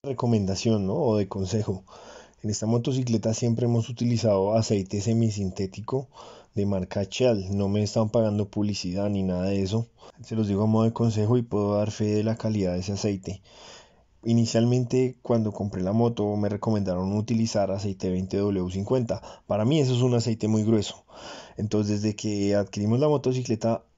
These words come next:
se empezó a utilizar aceite diez W cuarenta, que es un aceite bastante delgado. Eh, digamos que como en el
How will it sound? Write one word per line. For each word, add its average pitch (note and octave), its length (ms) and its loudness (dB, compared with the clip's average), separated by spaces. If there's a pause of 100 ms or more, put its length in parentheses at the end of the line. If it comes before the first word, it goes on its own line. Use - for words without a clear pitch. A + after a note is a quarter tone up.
(640)
se A2 340 2
empezó G#2+ 300 0
a - 20 2
utilizar A2 600 0 (360)
aceite G#2 680 -2
diez A#2 300 4
W A#2 440 4
cuarenta, A2+ 580 0 (140)
que G#2+ 100 -6
es F#2+ 100 -6
un G2 100 -2
aceite G2+ 600 0
bastante G2 460 -4
delgado. G2+ 540 2 (920)
Eh, G2+ 760 0
digamos G#2 360 -2
que A2 640 2
como G#2+ 300 -2
en G#2 100 0
el G2+ 500 0